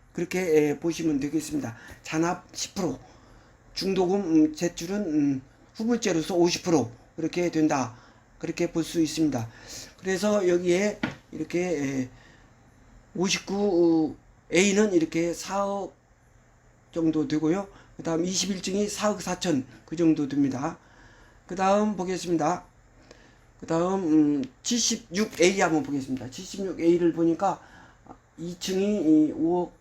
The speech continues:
삼천 정도, 그다음 십일 층 이상이 오억 육천칠백 정도 되네요. 이 정도 순서고요. 그다음, 음, 팔십사 비를 한번 보겠습니다. 팔십사 비를 보니까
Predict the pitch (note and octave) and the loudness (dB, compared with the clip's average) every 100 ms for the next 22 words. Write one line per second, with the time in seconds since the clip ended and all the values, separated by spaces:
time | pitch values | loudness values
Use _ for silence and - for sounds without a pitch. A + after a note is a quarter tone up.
0 | - - F#3 - F3 - D3 D#3 F#3+ F3 | -20 -12 -12 -8 -8 -4 -4 -4 -6 -12
1 | - - - - D3 D3+ G3 A3+ G#3+ G3 | -18 -20 -20 -8 -2 -2 0 -2 0 2
2 | E3 E3+ E3 F#3+ G3+ C#3 D#3 E3 D#3 B2+ | 2 2 0 0 -2 2 4 4 0 -10
3 | - E3+ E3 C3+ C#3 D#3+ F3+ F3 E3 C#3 | -8 -4 -2 -2 -4 -6 -8 -6 -4 -4
4 | C3 C3+ C3 E3 - - - - - D3 | -2 0 2 0 -6 -18 -20 -20 -12 -4
5 | C#3+ C#3 D3+ D3+ C#3+ C3+ C#3 F3+ F3 - | -2 -2 -2 -4 -2 -4 -4 -4 -6 -14
6 | - - - - - F#3 G3 G#3 G#3+ G#3 | -20 -20 -20 -20 -14 2 4 6 2 -2
7 | F3+ F3 E3+ C#3+ C#3 _ _ _ _ _ | 0 2 2 0 -6 _ _ _ _ _
8 | - _ _ _ _ _ - _ - - | -20 _ _ _ _ _ -20 _ -20 -20
9 | - _ - - - _ _ - - - | -20 _ -20 -20 -20 _ _ -20 -20 -20
10 | _ _ - - - - - - - - | _ _ -20 -20 -20 -20 -20 -20 -20 -20
11 | - - - - - - - - - - | -20 -20 -20 -20 -20 -20 -20 -20 -20 2
12 | A#3+ B3 B3+ - G#3 D#3+ D#3+ - G3+ G#3+ | 2 2 -4 2 2 2 -4 -4 2 4
13 | F#3+ D#3+ D#3+ D3+ D3+ C#3+ C3 B2+ F3+ - | 4 4 0 -2 -6 -2 -4 -4 -10 -12
14 | - - F3+ E3+ - F3+ F3 E3 E3+ E3+ | -14 -4 -4 -4 -6 0 0 2 0 2
15 | F#3+ - | 0 -4